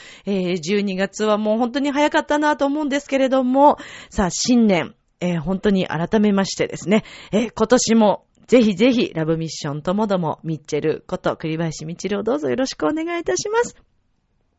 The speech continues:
ねえ。<laughs> 今日は皆さんどうし-、やって過ごしているんですか？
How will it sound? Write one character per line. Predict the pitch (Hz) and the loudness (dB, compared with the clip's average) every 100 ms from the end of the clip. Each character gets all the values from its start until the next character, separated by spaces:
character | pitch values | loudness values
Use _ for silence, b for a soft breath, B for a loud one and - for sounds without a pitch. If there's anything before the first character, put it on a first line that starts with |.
| _ - | _ -2
ね | 262 320 330 320 330 | 2 4 6 4 2
え。 | 339 | -2
<laughs> | _ - - 254 _ - _ - - - - - | _ -20 -6 -6 _ -20 _ -16 -14 -14 -18 0
今 | 330 | 4
日 | 240 | 4
は | |
皆 | 202 214 | 4 0
さ | 208 185 | -2 -4
ん | 175 | -2
ど | 220 | -2
う | |
し-、 | 175 - _ | -2 -10 _
や | - 156 | -10 -10
っ | |
て | _ 135 | _ -8
過 | 131 170 | -6 -4
ご | 160 | -4
し | 156 | -4
て | 139 110 - | -6 -6 -6
い | |
る | 160 | -6
ん | 139 | -8
で | 139 | -10
す | - | -8
か？ | 202 277 | -2 -2